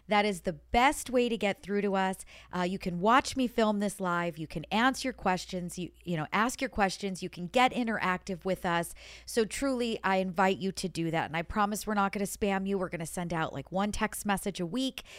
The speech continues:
If we happen to do a home buyer workshop on a weekend, then you'll get one extra, uh, text message, but that would be it. I'm not, you know, going to be sending you a bunch of things about voting and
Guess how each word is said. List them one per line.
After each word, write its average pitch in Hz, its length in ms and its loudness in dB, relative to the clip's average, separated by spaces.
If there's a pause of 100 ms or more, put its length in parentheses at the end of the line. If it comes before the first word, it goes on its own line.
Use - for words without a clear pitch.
(140)
If - 80 -8
we 233 100 2
happen 226 380 2
to 226 80 0
do 214 180 2
a 196 60 6
home 190 180 0
buyer 180 220 4
workshop 185 500 0
on 170 100 0
a 165 80 -2
weekend, 208 480 0
then 180 120 0
you'll 175 120 0
get 160 260 -2
one 175 320 -4 (120)
extra, 208 680 2 (360)
uh, 190 220 2
text - 360 0
message, 196 440 -2
but 180 140 -4
that 180 180 0
would 170 140 -4
be 165 240 -6
it. 185 400 2
I'm 180 180 -2
not, 180 360 -2
you 185 120 -2
know, 175 100 0
going 175 220 0
to 165 80 -6
be 175 100 -2
sending 175 300 -4
you 170 140 -2
a - 20 0
bunch 160 240 -4
of 160 80 -8
things 165 260 -6
about 156 320 -4
voting 156 400 -2
and 147 360 -6